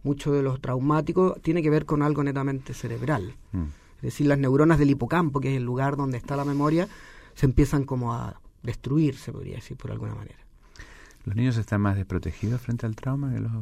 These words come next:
Speaker 2: adultos?
Speaker 1: Sí, sí, sí. Bueno, por eso también es otro objetivo del libro, y es que en el fondo, eh,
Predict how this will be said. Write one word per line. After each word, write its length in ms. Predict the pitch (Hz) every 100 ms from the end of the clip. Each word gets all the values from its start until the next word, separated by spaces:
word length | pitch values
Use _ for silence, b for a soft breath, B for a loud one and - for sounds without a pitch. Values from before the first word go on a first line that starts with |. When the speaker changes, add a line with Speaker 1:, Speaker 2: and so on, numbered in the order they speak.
| 107
Speaker 2:
adultos? 400 | 110 131 131 156 - -
Speaker 1:
Sí, 140 | - 156
sí, 120 | 208
sí. 200 | 233 233
Bueno, 240 | 185 175
por 100 | 135
eso 260 | 156 202 180
también 280 | 160 160 170
es 100 | 175
otro 480 | 165 165 156 151 139
objetivo 400 | 131 139 147 135
del 140 | 135
libro, 300 | 202 196 151
y 120 | 135
es 220 | 143 143
que 140 | - 143
en 40 |
el 100 | 127
fondo, 540 | - 147 143 139 139 -
eh, 380 | 135 120 117